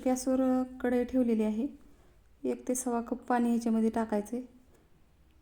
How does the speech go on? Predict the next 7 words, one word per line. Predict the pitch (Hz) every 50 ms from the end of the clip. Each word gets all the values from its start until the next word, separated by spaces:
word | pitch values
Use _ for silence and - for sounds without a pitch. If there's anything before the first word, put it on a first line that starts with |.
| - - - - _ _ - - - - - - _ _ - - _ _ _ _ _ _ _ _ _ _ - - - - - - - - - - - 220
आणि | 226 233 233 233
ह्याच्यामध्ये | 240 240 240 247 247 247 247
तीळ | 247 - 269 269 262
टाकायचे | 262 254 247 247 220 220 - 233 -
आहेत | 202 196 208
अर्धा | 208 214 208 214
चमचा, | - 220 220 214 - -